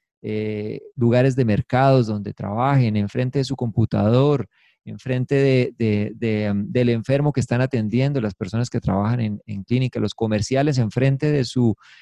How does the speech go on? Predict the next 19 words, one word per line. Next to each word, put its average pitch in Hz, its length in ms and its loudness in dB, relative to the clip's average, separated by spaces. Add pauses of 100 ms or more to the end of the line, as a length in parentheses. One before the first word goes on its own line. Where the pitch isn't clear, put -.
(140)
cliente, 143 560 4 (560)
siempre, 156 640 2
siempre 135 640 0 (200)
traer 110 420 2
allí 123 280 2
en 131 80 2
ese 127 180 2
lugar 110 360 0
la 110 100 -2
presencia 107 720 -4 (100)
de - 160 -4
Dios 92 400 0 (440)
y 117 180 2
hacer 120 380 2
todo 139 280 4
lo 120 200 4
que 104 200 -4
hagan 127 360 0
allí 113 400 -2